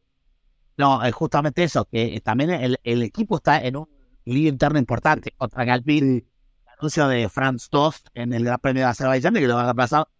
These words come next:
Speaker 1: Logan Mekies para el año que viene. O sea que estamos hablando de un cambio de acá a un año y el equipo no está dando tampoco resultados. O sea,
Speaker 2: Sí.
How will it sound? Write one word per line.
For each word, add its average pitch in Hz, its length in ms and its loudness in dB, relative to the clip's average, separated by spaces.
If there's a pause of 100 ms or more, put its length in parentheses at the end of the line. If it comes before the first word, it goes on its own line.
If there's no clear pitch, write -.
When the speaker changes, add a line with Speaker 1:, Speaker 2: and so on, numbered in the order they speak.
(140)
Speaker 1:
Logan 127 400 2
Mekies 147 480 -2
para 113 320 2
el 113 80 0
año 120 160 0
que 127 80 0
viene. 165 440 2
O 101 100 -8
sea 117 160 0
que 113 260 -2 (680)
estamos 135 340 0
hablando 170 220 2
de 151 40 2
un 135 60 -4
cambio 151 260 2
de 139 80 -2
acá 143 300 2
a 120 260 -2
un 135 180 -2
año 214 240 4
y 175 120 2
el 123 80 0
equipo 135 400 0
no 127 140 2
está 131 200 2
dando 135 240 2
tampoco 117 420 0
resultados. 117 640 0 (380)
O 113 120 -6
sea, 110 400 0 (140)
Speaker 2:
Sí. 151 220 2